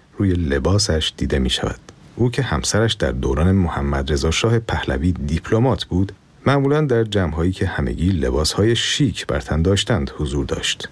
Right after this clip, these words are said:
انقلاب هزار و سیصد و پنجاه و هفت مصادره اموال خانوادگیشان را در پی داشت و ایران خانم رویکرد به زیبایی لباس و مد را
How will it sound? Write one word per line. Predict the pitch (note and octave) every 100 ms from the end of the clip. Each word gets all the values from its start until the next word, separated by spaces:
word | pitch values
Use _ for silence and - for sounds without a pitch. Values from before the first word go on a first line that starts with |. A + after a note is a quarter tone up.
| -
انقلاب | C3 C#3+ C3 D3
هزار | D3+ C3 A2 A2+
و | A#2+
سیصد | A#2+ - F2
و | F#2
پنجاه | F2 D2+ C2
و |
هفت | C2+ G2+ A2+ - E2+
مصادره | D#2 - A#1+ B1+ D2 G2+ -
اموال | E2 C#2 F2 G2
خانوادگیشان | - D2+ C2+ C2 C#2 C2 C#2+ B2 - B2
را | G#2+
در | F2+ E2
پی | - C#2+
داشت | - - -
و | B1+ -
ایران | A#2+ C3+ B2+
خانم | C3 C#3 C#3
رویکرد | - F2+ D#2+ C#2+ - G2 A2 G#2+ G2
به | E2+
زیبایی | D2 D2 D2 D#2+ D#2+ G#2
لباس | C2 B1+ C#2 C#2 F2 - -
و | C2+
مد | C2+ A#2 B2+
را | A2+ G#2+